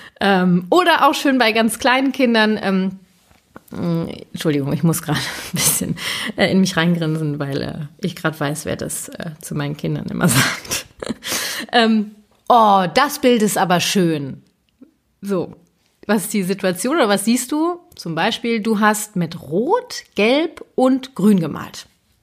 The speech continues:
„Ma, das gefällt mir, wie du die Farben gemischt hast.“ Das ist schon mal was anderes, ne? Es muss dir auch nicht gefallen. Es muss dir ein Bild ja auch nicht gefallen. Du könntest auch sagen,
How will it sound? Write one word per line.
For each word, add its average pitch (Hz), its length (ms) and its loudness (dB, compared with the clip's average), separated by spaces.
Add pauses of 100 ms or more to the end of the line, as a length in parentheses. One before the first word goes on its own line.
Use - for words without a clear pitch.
(280)
„Ma, - 100 -4 (600)
das - 200 -4
gefällt - 440 0
mir, 151 200 -6 (840)
wie 180 100 0
du 180 100 0
die 160 120 -4
Farben 170 400 0
gemischt 147 420 -4
hast.“ - 320 -14 (920)
Das - 80 -20
ist - 40 -8
schon 226 80 -6
mal 262 100 -2
was 285 160 -6
anderes, 160 360 -8
ne? 196 140 -4
Es - 120 -2
muss 370 180 2
dir 170 180 2
auch 165 60 2
nicht 165 160 0
gefallen. 147 320 -4
Es - 120 -2
muss 320 220 0
dir 269 140 -4
ein 220 140 0
Bild 220 200 0
ja 240 80 -4
auch 208 60 -2
nicht 208 160 -2
gefallen. 190 340 -2
Du 170 60 -4
könntest 233 260 -6
auch 208 80 -4
sagen, 220 240 -2